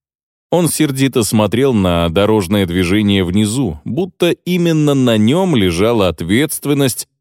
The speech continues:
за все неудобства его жизни. Детектив-инспектор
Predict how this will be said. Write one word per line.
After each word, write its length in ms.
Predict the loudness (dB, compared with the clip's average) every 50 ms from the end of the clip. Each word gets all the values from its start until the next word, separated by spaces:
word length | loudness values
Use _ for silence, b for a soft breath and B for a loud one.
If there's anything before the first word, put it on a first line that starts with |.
| _ -8
за 260 | -6 -2 0 0 0 0
все 260 | 0 -2 -2 -2 0
неудобства 840 | 0 2 0 0 0 0 0 0 0 0 -2 -6 -2 0 0 0 0 0
его 480 | -2 -2 0 0 0 0 2 2 0 0
жизни. 680 | 0 -2 -2 0 0 -2 -2 -4 -8 -10 -10 -12 _ _ _ _ _ _ _ _ _ _ _ _ _ _ _ _ _ _ _ -2
Детектив-инспектор 1300 | -2 -2 0 0 -2 -2 -2 -2 -2 -2 -2 0 0 0 0 0 0 -2 -2 -2 0 0 0 0